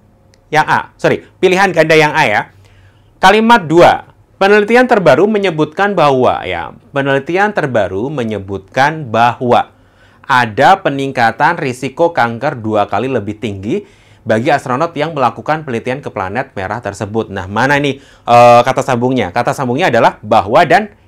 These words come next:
yang. Nah, kata bahwa di sini apakah salah? Ada yang salah tidak? Penelitian terbaru menyebutkan bahwa ada peningkatan. Salah? Tidak, benar ya.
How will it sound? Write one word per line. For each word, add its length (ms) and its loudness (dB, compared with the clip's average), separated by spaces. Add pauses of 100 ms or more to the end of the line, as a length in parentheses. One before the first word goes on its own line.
yang. 240 -4 (240)
Nah, 160 -2
kata 240 0
bahwa 240 2
di 80 0
sini 240 -2
apakah 400 -2
salah? 400 2
Ada 160 -2
yang 80 -4
salah 160 0
tidak? 320 -6 (800)
Penelitian 480 0
terbaru 400 2
menyebutkan 800 -4
bahwa 480 -2
ada 240 -6
peningkatan. 800 -8 (880)
Salah? 480 -2 (240)
Tidak, 400 -10
benar 560 -14 (160)
ya. 240 -18